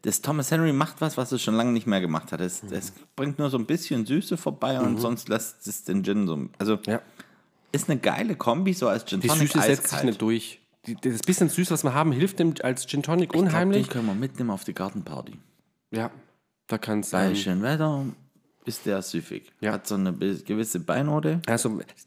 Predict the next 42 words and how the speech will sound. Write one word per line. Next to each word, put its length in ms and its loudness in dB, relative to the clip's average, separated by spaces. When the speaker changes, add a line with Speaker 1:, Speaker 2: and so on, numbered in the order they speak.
Speaker 2:
was 160 0
den 140 -2
anderen 240 2
vielleicht 220 -4
nicht 120 -4
unbedingt 440 0
gut 220 -6
schmeckt, 460 -2
Speaker 1:
Ja. 100 -2
Speaker 2:
dann 200 0
trinken 280 2
wir 120 2
den 180 0
halt, 380 -8
wenn 160 2
wir 80 2
da 160 0
im 100 0
Pool 240 -2
stehen 420 -6
und, 540 -8
ähm, 480 -8
Speaker 1:
Einer 220 2
Speaker 2:
uns 80 2
Speaker 1:
muss 140 -2
es 140 -8
tun. 220 -8
Speaker 2:
Einer 200 -14
muss 240 -14
es 140 -16
tun. 260 -20
Speaker 1:
Ja. 240 -8
Speaker 2:
Es 140 -10
kann 160 -6
nur 160 -4
einen 280 -10
geben. 440 -16
Oder 220 4
zwei. 220 2
Speaker 1:
Freue 160 2
mich 100 -4
sehr. 300 -8